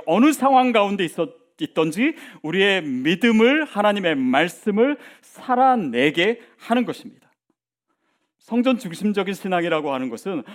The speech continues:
어떤 외적인 조건이 우리의 신앙을 보장해주지 않는다라고 하는 의미예요. 또 어떤 우리의 종교적인 행위나 경험이나 직분이나 역할이나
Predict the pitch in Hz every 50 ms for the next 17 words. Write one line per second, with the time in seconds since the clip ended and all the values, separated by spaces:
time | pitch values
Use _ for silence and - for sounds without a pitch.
0 | - - - - - 160 240 202 143 147 170 247 - - 262 240 240 269 254 247
1 | 247 - - 196 214 214 - - 285 277 269 277 254 202 202 220 214 214 - 226
2 | 208 196 202 214 - - 156 147 175 180 196 180 156 170 156 208 143 123 147 165
3 | 196 202 196 180 165 156 135 117 107 - _ _ _ - 151 165 175 208 196 180
4 | 190 220 233 220 - - 196 214 226 226 262 226 151 123 110 82 73 - _ _
5 | _ _ _ _ _ 214 208 202 190 - - - - - 170 - 240 240 220 196
6 | 202 233 220 226 - 180 180 196 202 208 208 214 202 214 185 - - 247 254 262
7 | 262 233 214 180 175 170 165 - - 165 160 202 240 240 226 214 190 175 170 -
8 | 196 175 - - 269 240 240 226 196 180 147 156 175 185 - - 240 233 220 208
9 | 180